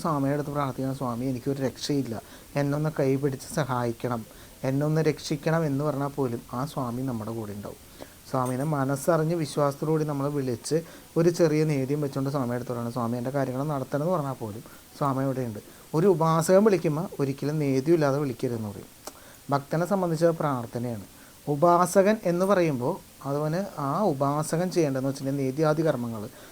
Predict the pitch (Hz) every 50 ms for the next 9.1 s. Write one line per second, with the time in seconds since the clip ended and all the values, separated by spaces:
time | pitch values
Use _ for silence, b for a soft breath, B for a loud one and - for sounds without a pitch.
0 | B B B - 151 147 147 147 147 139 139 143 147 135 139 - 143 147 143 127
1 | 131 131 123 135 131 151 131 120 117 117 120 123 123 113 110 - 123 120 B B
2 | B B B B 127 131 131 135 135 135 147 151 151 143 151 170 160 143 143 143
3 | 139 - 143 156 180 170 147 151 151 147 156 151 143 151 127 - - - 156 143
4 | 139 139 139 139 156 160 143 135 - 147 170 185 B B B B B - 131 135
5 | 143 139 147 151 165 160 151 147 143 151 151 - 160 170 180 175 160 147 135 139
6 | 143 165 - - - 156 151 160 151 - - 156 151 165 160 147 143 135 135 139
7 | 156 160 160 160 156 170 170 165 147 131 123 123 120 120 131 160 196 B B B
8 | B B B - 156 - - - - 208 190 165 147 151 160 170 175 165 156 147
9 | 175